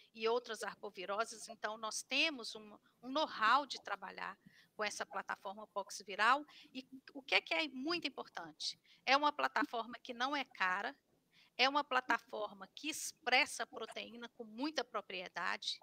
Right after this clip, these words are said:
muita quantidade de proteína, que ativa C D oito especialmente, porque o que eu acredito é que nós temos que produzir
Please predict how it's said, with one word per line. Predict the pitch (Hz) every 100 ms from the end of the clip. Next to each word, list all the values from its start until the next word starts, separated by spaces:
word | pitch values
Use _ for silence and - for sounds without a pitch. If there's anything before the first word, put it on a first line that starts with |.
| _ _ 202
muita | 202 277 269 220
quantidade | - 208 - 214 202 - -
de |
proteína, | - 214 - 196 214 247 285 - - 294 -
que | - 302
ativa | 285 - 262 254 -
C | - - - 339
D | 302 277
oito | 247 254 -
especialmente, | 233 - 220 - - 190 208 277 -
porque | - - - 214
o |
que | - 302
eu | 320
acredito | 320 254 226 277 311 262
é |
que | 254
nós | 240 233 -
temos | 226 214 -
que | 240
produzir | - 294 302 269 - 220 302